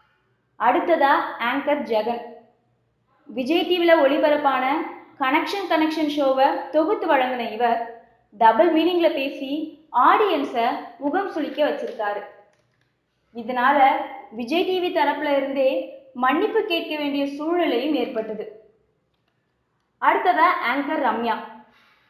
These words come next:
இவங்க ரெண்டாயிரத்தி பதினான்குல அப்ரஜித் என்பவரை திருமணம் பண்ணிக்கிட்டாங்க. திருமணத்துக்கு பிறகும் விஜய் டி வில ஆங்கரா இருந்த இவங்க தன்னோட கணவரை திருமணமான கொஞ்ச காலத்திலேயே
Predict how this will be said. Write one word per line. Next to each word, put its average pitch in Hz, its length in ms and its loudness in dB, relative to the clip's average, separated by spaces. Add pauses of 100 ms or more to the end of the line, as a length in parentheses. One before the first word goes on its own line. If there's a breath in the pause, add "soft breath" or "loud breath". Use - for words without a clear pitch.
(180)
இவங்க 339 220 0 (140)
ரெண்டாயிரத்தி 370 380 6 (100)
பதினான்குல 294 580 2 (640)
அப்ரஜித் 381 540 0
என்பவரை 262 380 0
திருமணம் 247 340 -4
பண்ணிக்கிட்டாங்க. 208 540 -6 (1160)
திருமணத்துக்கு 339 600 -2 (120)
பிறகும் 294 420 -2 (600)
விஜய் 403 280 2
டி 370 140 -2
வில 302 140 2 (260)
ஆங்கரா 339 400 2
இருந்த 247 200 -2 (120)
இவங்க 247 220 -4 (720)
தன்னோட 302 240 2 (160)
கணவரை 285 480 4 (380)
திருமணமான 359 600 0 (100)
கொஞ்ச 381 300 -2
காலத்திலேயே 254 540 0